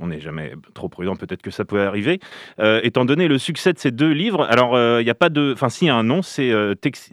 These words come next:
T X Callahan, euh, ça, c'est le nom de cette saga. Euh,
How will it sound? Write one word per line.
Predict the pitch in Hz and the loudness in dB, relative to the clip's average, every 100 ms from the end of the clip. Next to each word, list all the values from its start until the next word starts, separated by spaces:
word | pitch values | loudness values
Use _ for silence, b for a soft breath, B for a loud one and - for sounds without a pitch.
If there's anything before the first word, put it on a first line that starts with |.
| - | 0
T | 165 | 0
X | 170 - | 0 -6
Callahan, | - 135 131 160 135 101 - | 2 4 4 2 -2 -8 -2
euh, | 113 107 | 0 0
ça, | 117 | -4
c'est | - | -4
le | 113 | -2
nom | 120 | -2
de | 139 | -2
cette | 117 | -6
saga. | - 120 110 120 - B B B B - | -2 0 2 0 -2 B B B B -2
Euh, | 107 104 104 | 0 2 0